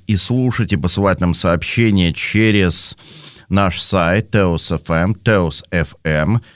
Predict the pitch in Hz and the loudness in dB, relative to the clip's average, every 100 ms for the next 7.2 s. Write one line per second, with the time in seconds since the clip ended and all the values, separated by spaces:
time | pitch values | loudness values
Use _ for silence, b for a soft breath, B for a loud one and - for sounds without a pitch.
0 | b _ - 82 78 73 78 85 - 117 | b _ -2 0 0 -2 -4 -4 -4 -4
1 | 110 92 - - 80 85 78 82 78 64 | -2 -6 -6 -4 -2 0 -2 -4 -4 -4
2 | 62 - B B B _ - 127 131 123 | -6 -8 B B B _ 0 2 4 2
3 | 120 107 98 - - 78 80 76 90 95 | 2 0 -2 -8 -14 -8 -4 0 0 0
4 | 95 90 92 - 87 85 85 117 113 98 | -2 -2 -2 -2 -2 -2 -2 0 0 0
5 | 78 87 85 87 85 95 95 - 117 117 | 0 0 0 -4 -2 -2 0 0 2 2
6 | - 92 76 - 90 80 80 104 123 110 | 0 -4 -4 -4 -2 -2 -2 -2 0 0
7 | 95 | -2